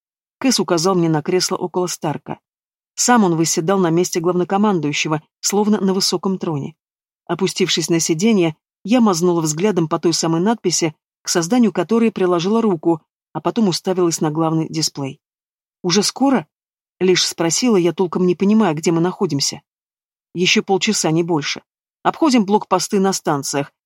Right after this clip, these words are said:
Надо оказаться как можно ближе к планете, чтобы по нам ненароком не открыли огонь", пояснил на полном серьезе Кэссиан. "Корабли Харлакса тоже на подлете, они нас прикроют".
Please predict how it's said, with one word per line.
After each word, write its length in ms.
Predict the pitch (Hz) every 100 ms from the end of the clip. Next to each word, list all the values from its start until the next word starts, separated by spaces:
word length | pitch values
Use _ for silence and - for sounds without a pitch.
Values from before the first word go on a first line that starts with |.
| _ _
Надо 280 | 185 190 175
оказаться 420 | 185 170 190 220
как 160 | 180 170
можно 260 | 180 175
ближе 300 | 170 180 180
к 80 | 175
планете, 560 | 180 185 226 185 165 - _ _
чтобы 480 | - 185 170 175 147
по 120 | -
нам 180 | 175 180
ненароком 480 | 175 165 180 196 175
не 120 | 170
открыли 420 | 160 - 165 165 165
огонь", 360 | 180 160 139 - _ _ _ _ _ _
пояснил 440 | - 214 - 220 185
на 120 | 175
полном 300 | 190 175 165
серьезе 420 | - 185 202 196
Кэссиан. 520 | - 175 - 135 139 - _ _ _ _
"Корабли 320 | 180 175 175
Харлакса 560 | 160 170 190 202 - 170
тоже 240 | 220 175
на 100 | 165
подлете, 500 | 160 156 214 190 -
они 160 | 156 160
нас 200 | 160 -
прикроют". 580 | 175 165 190 151 135